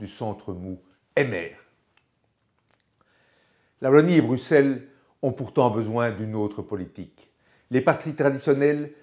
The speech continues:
sont discrédités et les vainqueurs des dernières élections,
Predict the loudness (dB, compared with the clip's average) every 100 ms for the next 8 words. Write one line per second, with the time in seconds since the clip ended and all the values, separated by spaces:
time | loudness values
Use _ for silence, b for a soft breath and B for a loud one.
0 | B -6 -4 -4 -6 -16 -6 -6 -6 -8
1 | -6 -4 -6 -6 -4 -4 -6 _ _ _
2 | _ _ _ -4 -2 -2 -2 -2 0 0
3 | 0 -4 -4 -6 -6 -10 -8 -6 -6